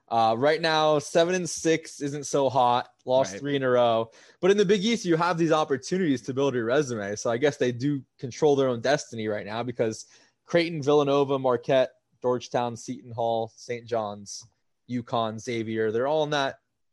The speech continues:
Speaker 1: on that schedule. So if you can go above five hundred, who knows?
Speaker 2: Yeah.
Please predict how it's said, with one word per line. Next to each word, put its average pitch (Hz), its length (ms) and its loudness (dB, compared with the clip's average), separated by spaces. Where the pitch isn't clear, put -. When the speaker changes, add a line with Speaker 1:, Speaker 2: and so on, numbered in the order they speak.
Speaker 1:
on 127 140 -6
that 123 140 -4
schedule. 135 540 0
So 113 380 0
if 135 160 -2
you 165 120 -6
can 147 360 -6
go 147 180 6
above 151 300 4
five 143 300 2
hundred, 127 580 -4
who 120 120 -8
knows? 135 580 0
Speaker 2:
Yeah. 120 320 -4